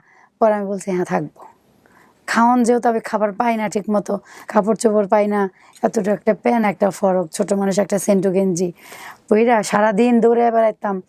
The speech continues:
শাসনের মানুষ নাই, কিছু নাই, যে যা দিত তাই খাইতাম। পরে আমার যে, এই যে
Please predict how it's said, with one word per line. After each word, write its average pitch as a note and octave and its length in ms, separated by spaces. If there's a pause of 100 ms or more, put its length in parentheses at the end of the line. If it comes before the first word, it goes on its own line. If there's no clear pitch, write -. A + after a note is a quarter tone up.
(240)
শাসনের G3+ 440
মানুষ G3+ 320
নাই, G#3 180
কিছু G3 300
নাই, G3+ 180 (500)
যে G#3+ 180
যা G3+ 160
দিত G3+ 200
তাই G3 280
খাইতাম। G3+ 340 (1500)
পরে A3 260
আমার G#3+ 340
যে, A3 160 (340)
এই G#3+ 160
যে G#3+ 120